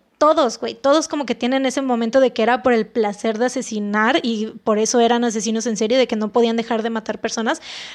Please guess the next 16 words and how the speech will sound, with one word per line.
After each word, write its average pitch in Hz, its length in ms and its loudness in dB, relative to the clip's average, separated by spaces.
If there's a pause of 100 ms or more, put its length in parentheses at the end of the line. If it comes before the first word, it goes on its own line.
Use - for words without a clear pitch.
(160)
pero 262 140 4
este 262 160 2
pendejo 269 460 2
era 254 200 6
más 254 280 0
como 240 420 2
el 220 320 0
pedo 233 400 2
de 226 500 4
la 233 320 0
piel 247 260 4
humana 247 600 2
y 247 160 0
la, 233 240 -2
como, 214 340 -6
esa, 262 560 0